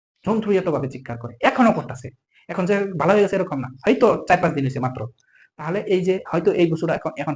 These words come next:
পাগুলা মোটা মোটা হয়ে গেছে, ফুলে মানে কেটে পড়ে গেছে না, তাহলে এই জন্য। তাহলে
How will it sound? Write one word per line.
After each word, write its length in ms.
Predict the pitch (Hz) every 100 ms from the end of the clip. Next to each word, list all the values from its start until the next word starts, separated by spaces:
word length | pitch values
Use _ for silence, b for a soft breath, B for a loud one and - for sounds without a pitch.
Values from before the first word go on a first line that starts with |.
| 135
পাগুলা 220 | 170 151 143
মোটা 180 | 165 160 151
মোটা 140 | 147 147
হয়ে 100 | 131
গেছে, 120 | 131 131
ফুলে 180 | - 135 127
মানে 100 | 123 -
কেটে 180 | 175 175
পড়ে 120 | 170 170
গেছে 140 | 170 147
না, 40 | 226 _ _ _
তাহলে 180 | _ 120 120
এই 60 | 127
জন্য। 140 | 127 131 - _ _ _
তাহলে 180 | 135